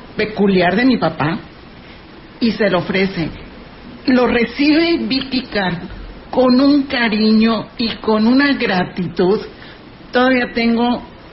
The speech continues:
esa imagen en mi cabeza, en, en mi mente. Eh, para mí Vicky Carr es una voz extraordinaria. Tuvimos oportunidad de,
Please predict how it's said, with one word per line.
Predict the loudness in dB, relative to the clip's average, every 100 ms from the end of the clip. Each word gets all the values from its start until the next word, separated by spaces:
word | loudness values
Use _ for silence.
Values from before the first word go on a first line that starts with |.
| -8 -2
esa | 0 2 2
imagen | 2 2 0 2
en | 2 2
mi | 0
cabeza, | -2 -2 -4 -4 -4
en, | -4 0
en | 2 4
mi | 4
mente. | 4 2 0 -4 -6 -12 -16 -16 -18 -6
Eh, | -4
para | 0 2 2
mí | 2 2
Vicky | 0 -2 -4
Carr | -2 -2 -2 -4 -8 -6
es | -2 0 -2 -4 -4
una | -2 0
voz | 2 0 0
extraordinaria. | -2 -4 -2 0 2 2 2 2 2 0 -4 -18 -18 -20 -4
Tuvimos | 2 4 4 4 2 0
oportunidad | 0 0 2 2 4 2 2
de, | 2 0 -2 -6